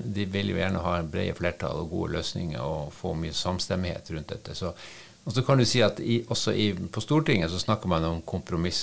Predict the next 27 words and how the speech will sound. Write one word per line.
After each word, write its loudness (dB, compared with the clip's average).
Det 0
er 2
jo 2
mange 2
av -2
disse -2
politikerne, -6
rikspolitikerne -6
som -6
snakker -8
om -4
de -4
vakre -4
kompromissene, -4
og -6
du -6
vil 2
jo -2
også -2
s-, 0
i -10
praksis 0
se 2
at 0
Høyre -2
og -2
Arbeiderpartiet -6